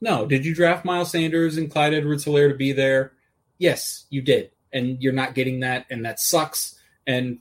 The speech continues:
welcome to Dynasty Fantasy Football. But they still have value. They can still help your team tremendously. It, it, there, there is a role to play for these guys.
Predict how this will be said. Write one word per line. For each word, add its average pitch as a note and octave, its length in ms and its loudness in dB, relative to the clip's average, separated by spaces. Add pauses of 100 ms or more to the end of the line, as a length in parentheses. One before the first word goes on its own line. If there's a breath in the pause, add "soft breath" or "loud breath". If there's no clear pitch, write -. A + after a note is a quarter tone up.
welcome B2+ 380 4
to A#2 100 -12
Dynasty G#2+ 460 -4
Fantasy G2 380 -10
Football. - 540 -4 (300 soft breath)
But C#3+ 120 0
they C3+ 100 2
still E3 240 2
have A2 180 -8
value. C#2 160 -14 (420)
They B2 120 2
can D3 100 0
still C3+ 260 0
help A#2 200 -6
your A2+ 80 -6
team G#2 440 -10
tremendously. C3+ 800 -4 (1200)
It, E3 80 2
it, D#3 440 2
there, D#3 260 2
there D3+ 240 2
is C#3 140 0
a B2+ 140 0
role C#3 440 0
to D3 120 -6
play A2+ 320 0
for F2+ 180 -10
these F2 260 -12
guys. E2+ 480 -10